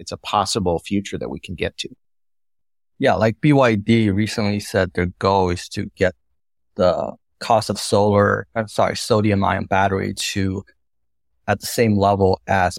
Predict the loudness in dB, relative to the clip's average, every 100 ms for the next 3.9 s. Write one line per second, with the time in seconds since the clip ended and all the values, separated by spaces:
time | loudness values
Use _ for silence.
0 | -10 -2 -2 0 0 0 0 -2 -4 -6
1 | _ _ _ _ _ -6 -6 -8 -14 _
2 | _ _ _ _ _ 2 4 4 2 4
3 | 4 4 2 2 0 2 2 2